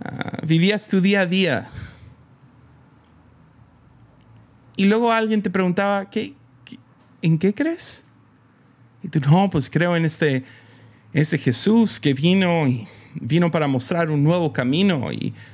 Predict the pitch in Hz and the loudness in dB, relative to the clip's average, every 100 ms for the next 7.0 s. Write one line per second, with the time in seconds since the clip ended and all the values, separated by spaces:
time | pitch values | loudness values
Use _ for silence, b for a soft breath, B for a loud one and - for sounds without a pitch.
0 | B B - 143 143 139 143 185 160 135 | B B -2 0 2 2 2 4 2 2
1 | 151 147 123 113 107 107 113 104 113 120 | 2 2 2 2 -2 -2 0 0 2 2
2 | 131 175 190 - 135 113 113 160 151 143 | 2 0 0 0 2 0 0 0 2 2
3 | 127 113 B B B B 123 120 107 90 | 0 -2 B B B B 0 2 2 0
4 | 147 135 151 131 143 131 120 - 151 165 | -2 0 0 0 2 2 2 2 2 2
5 | 151 127 120 139 175 175 - 123 110 113 | 2 2 4 2 0 0 0 2 2 0
6 | 113 B B 139 135 185 180 160 151 | -4 B B 0 4 4 4 2 0